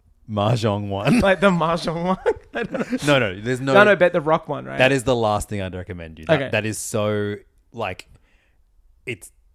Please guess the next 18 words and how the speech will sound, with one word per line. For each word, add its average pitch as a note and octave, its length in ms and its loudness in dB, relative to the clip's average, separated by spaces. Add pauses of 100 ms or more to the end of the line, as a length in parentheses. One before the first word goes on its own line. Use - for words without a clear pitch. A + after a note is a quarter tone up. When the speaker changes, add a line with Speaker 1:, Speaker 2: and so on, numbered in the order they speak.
(320)
Speaker 1:
th-, B2+ 140 0
there's B2 220 -2
no, A#2 220 -2
like, A2+ 180 -2
fluidity G2 560 -8
to G#2 140 -8
that G2 180 -6
one. G2+ 240 -6
Like, G2 120 -8
it F#2+ 80 -8
doesn't G2 280 -8
flow F#2 320 -10
naturally. F2 720 -12 (360)
It's G#2 200 -8
very G2 320 -4
much F#2 360 -10
like, F2+ 280 -8 (160)
I, G2+ 120 -10